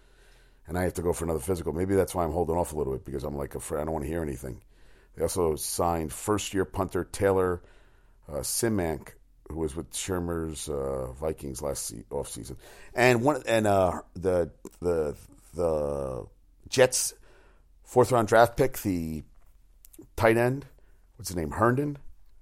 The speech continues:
In Rockaway, right near me,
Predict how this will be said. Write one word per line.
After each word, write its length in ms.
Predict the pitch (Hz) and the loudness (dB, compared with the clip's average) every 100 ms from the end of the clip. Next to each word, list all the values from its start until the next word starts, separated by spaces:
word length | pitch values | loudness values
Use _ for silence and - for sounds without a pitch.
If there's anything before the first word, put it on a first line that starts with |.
| - - _ - - _ - _ - _ - - _ - - - - - - - _ - - _ - _ - _ - | -20 -20 _ -20 -20 _ -20 _ -20 _ -20 -20 _ -20 -20 -20 -20 -20 -20 -20 _ -20 -20 _ -20 _ -20 _ -6
In 160 | 131 120 | 2 10
Rockaway, 400 | 127 123 113 101 | 12 12 8 8
right 200 | 104 117 | 8 6
near 120 | 110 | 6
me, 380 | 110 107 95 | 6 6 4